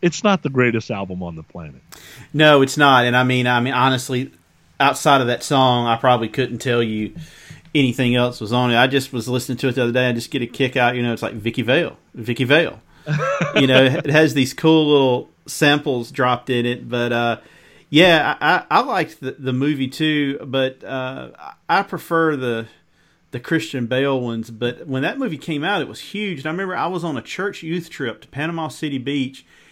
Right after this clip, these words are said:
Speaker 2: and it had started raining or something, and we didn't have anything to do. And so a bunch of us went and saw that at the theater, and, uh, uh, it's still a good movie, uh, but, uh,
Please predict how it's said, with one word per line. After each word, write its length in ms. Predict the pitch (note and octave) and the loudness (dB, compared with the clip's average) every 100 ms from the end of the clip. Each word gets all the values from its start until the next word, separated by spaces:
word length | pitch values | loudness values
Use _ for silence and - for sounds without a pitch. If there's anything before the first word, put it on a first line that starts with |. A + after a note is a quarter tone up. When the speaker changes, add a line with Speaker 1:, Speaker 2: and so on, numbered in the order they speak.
| _ _ | _ _
Speaker 2:
and 140 | - C#3 | -8 -6
it 80 | C3 | -6
had 140 | A#2+ | -8
started 420 | - G3+ A#3 D#3+ | -10 -8 -6 -4
raining 400 | B2 E3 G3 F3+ | -4 -4 -4 -4
or 60 | C3 | -6
something, 360 | - D#3+ D#3 | -6 -6 -6
and 80 | C3 | -6
we 100 | D3 | -4
didn't 180 | G3+ D3+ | -4 -4
have 100 | D3+ | -6
anything 340 | D3 C3+ D3 | -4 -6 -6
to 80 | B2 | -4
do. 380 | A#2 C#3 C#3+ C3 | -2 -2 0 -2
And 120 | A2+ | -4
so 180 | - B2 | -6 -6
a 40 | |
bunch 240 | A#2 C#3 C3+ | -4 -6 -6
of 140 | C3+ | -8
us 140 | B2+ C3+ | -8 -10
went 120 | C3 | -12
and 80 | - | -8
saw 200 | B2+ A#2+ | -6 -4
that 160 | A#2+ | -4
at 100 | A#2 | -6
the 80 | A#2 | -10
theater, 720 | - B2+ B2 A2+ A2+ A#2 A2+ | -10 -6 -4 -4 -4 -8 -8
and, 420 | G#2+ A2 A2 A2 | -10 -10 -10 -12
uh, 280 | A2 G#2+ A2 B2+ _ _ _ _ | -10 -10 -12 -18 _ _ _ _
uh, 240 | - G#2 G#2 | -16 -12 -8
it's 140 | A3+ | -10
still 260 | - G3 A#3 | -4 0 0
a 60 | D#3+ | 0
good 220 | C3+ B2 | -2 -2
movie, 500 | C#3+ G3+ C3+ B2 - | -2 -2 -4 -8 -10
uh, 440 | A#2 A#2+ A#2+ A2+ | -8 -6 -6 -8
but, 500 | A#2 A#2+ B2 A2+ - | -10 -8 -6 -6 -8
uh, 360 | B2+ A#2 A#2 | -8 -6 -6